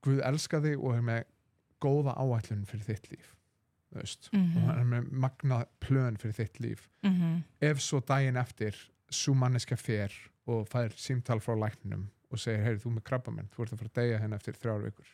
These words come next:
Speaker 1: eða
Speaker 2: Mhm.
Speaker 1: eitthvað. Þú veist, myndi það vera góða fréttir fyrir hana eða
Speaker 2: Mhm.
Speaker 1: hann þá?
Speaker 2: Mhm.
Speaker 1: Eða, þú veist,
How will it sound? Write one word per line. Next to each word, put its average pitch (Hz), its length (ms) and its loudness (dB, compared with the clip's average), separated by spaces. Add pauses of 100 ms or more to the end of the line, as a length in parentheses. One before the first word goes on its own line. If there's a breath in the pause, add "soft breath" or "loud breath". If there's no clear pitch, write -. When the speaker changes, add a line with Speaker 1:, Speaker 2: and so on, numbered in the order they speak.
(140)
Speaker 1:
eða 190 80 4
Speaker 2:
Mhm. 180 140 4
Speaker 1:
eitthvað. 170 240 -2 (760 soft breath)
Þú - 100 -4
veist, 123 240 0
myndi 143 460 2
það 127 460 0 (120)
vera 127 180 0
góða 135 340 2
fréttir 135 420 -2
fyrir 120 200 -2
hana 131 280 2 (360)
eða 185 200 6
Speaker 2:
Mhm. 180 60 6
Speaker 1:
hann 113 300 2 (260)
þá? 175 260 4
Speaker 2:
Mhm. 160 120 0 (240)
Speaker 1:
Eða, 120 120 2
þú 120 40 0
veist, 120 160 -4